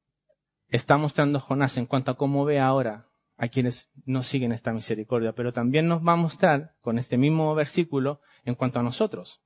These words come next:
a sus hijos, a su pueblo, en el grave peligro que es despreciar esta misericordia y esta gracia de Dios. Fijaos, fijaos en este detalle. Es la misericordia de Dios,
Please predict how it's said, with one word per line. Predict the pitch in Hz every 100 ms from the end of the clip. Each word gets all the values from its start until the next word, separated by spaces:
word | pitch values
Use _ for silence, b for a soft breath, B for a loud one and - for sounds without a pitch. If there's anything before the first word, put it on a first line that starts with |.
| _
a | -
sus | 123 -
hijos, | 202 - 117 b b
a | 117
su | 123 123
pueblo, | 190 156 135 165 B B -
en | 127 120
el | 120 120
grave | 131 160 180
peligro | 180 180 180 170 147
que | 165 156 131
es | - _
despreciar | 135 123 - - - 151
esta | 151 156
misericordia | 143 - 135 123 147 120 113 139 - _ _ _ _ _
y | 113
esta | -
gracia | 113 123 113 104 113 - 123
de | 117
Dios. | 175 80 - _ _ _ - _ _ - -
Fijaos, | - 135 190 110 - _ _
fijaos | 123 165 165
en | 175
este | 160 160
detalle. | 156 156 127 107 - _ b b
Es | - 147
la | 190 185
misericordia | 165 156 131 151 214 226
de | 220
Dios, | 226 156 156